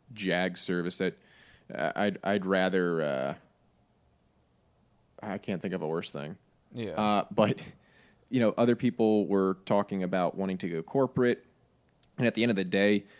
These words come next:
Speaker 1: for lawyers, they have a code where you have to represent your client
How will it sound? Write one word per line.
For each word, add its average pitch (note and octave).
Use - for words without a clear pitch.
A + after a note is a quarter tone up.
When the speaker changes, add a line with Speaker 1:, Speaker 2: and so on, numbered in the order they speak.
Speaker 1:
for G2+
lawyers, G2
they G2+
have G#2
a F2+
code F#2
where E2+
you G2+
have F#2
to F2+
represent F#2
your -
client F#2